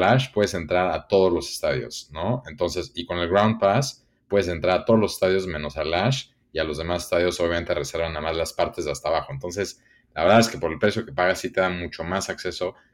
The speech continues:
a diferencia de como ya hemos visto con Lalo y yo en Wimbledon, con nuestros corresponsales, y creo que en Australia es igual, que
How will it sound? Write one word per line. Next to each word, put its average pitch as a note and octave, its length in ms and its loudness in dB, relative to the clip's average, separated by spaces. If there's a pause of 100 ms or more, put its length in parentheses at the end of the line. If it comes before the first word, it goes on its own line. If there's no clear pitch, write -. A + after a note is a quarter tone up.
(160)
a D2 60 -2
diferencia E2+ 420 -2
de D2+ 140 -2
como C#2+ 160 -10
ya E2 140 2
hemos E2+ 160 -4
visto E2 240 -8
con D2+ 200 -10
Lalo E2+ 380 2
y E2 140 -4
yo E2+ 160 0
en D2+ 120 -8
Wimbledon, E2 480 -6
con D2 160 -14
nuestros C2+ 220 -12
corresponsales, D#2 1000 -6 (120)
y C3+ 80 -16
creo - 120 -14
que - 60 -6
en E2+ 60 -2
Australia E2 320 0
es E2+ 140 -2
igual, E2 340 0
que - 340 -4